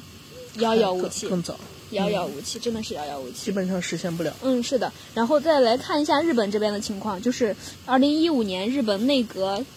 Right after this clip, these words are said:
Speaker 2: 嗯，做的一项调查，呃，就是问，呃，男女间的一个暴力行为嘛，有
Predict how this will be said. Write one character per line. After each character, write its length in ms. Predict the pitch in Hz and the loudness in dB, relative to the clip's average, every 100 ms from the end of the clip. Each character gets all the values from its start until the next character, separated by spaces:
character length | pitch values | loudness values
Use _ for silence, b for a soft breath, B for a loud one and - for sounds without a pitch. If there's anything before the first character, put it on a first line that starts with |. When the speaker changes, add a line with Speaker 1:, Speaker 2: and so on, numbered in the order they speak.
| 208 | -4
Speaker 2:
嗯， 560 | 208 196 196 185 185 185 - - - | -4 -2 -4 -6 -8 -8 -10 -14 0
做 120 | 294 | 4
的 80 | 247 | 6
一 60 | 226 | 6
项 180 | 269 262 | 2 4
调 200 | 302 247 | 4 4
查， 420 | - 180 175 - B B - | 2 -2 -2 -4 B B -10
呃， 320 | 208 196 196 | -2 0 -2
就 160 | 190 233 | 2 2
是 160 | 269 | 4
问， 320 | 247 302 247 - - - - - - - - - - | 4 4 4 -2 -14 -20 -20 -20 -20 -20 -20 -18 -2
呃， 240 | 233 233 226 | 4 4 6
男 240 | 233 302 | 4 6
女 80 | 269 | 6
间 180 | 254 285 | 6 6
的 80 | |
一 100 | 262 | 6
个 80 | 247 | 4
暴 140 | 285 277 | 6 6
力 120 | 269 | 6
行 260 | - 233 | 2 2
为 120 | 240 202 | 2 2
嘛， 200 | 190 185 | 0 0
有 380 | 214 208 190 | 4 4 4